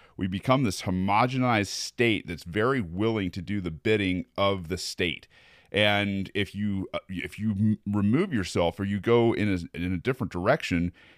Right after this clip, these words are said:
then you are somehow weird, or you're a propagandist, or you are, uh, doing some sort of, I don't know, um, wh-, what's, what's the other, uh, C I A term that they, they use? Um, you know, you're a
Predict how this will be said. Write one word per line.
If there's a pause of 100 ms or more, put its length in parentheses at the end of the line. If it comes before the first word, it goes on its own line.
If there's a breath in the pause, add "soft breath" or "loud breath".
then
you
are
somehow (100)
weird,
or
you're
a
propagandist,
or
you
are, (320 loud breath)
uh,
doing
some
sort
of, (420 soft breath)
I
don't
know,
um, (380)
wh-,
what's,
what's
the
other, (100)
uh, (420)
C
I
A
term
that
they,
they
use?
Um,
you
know,
you're
a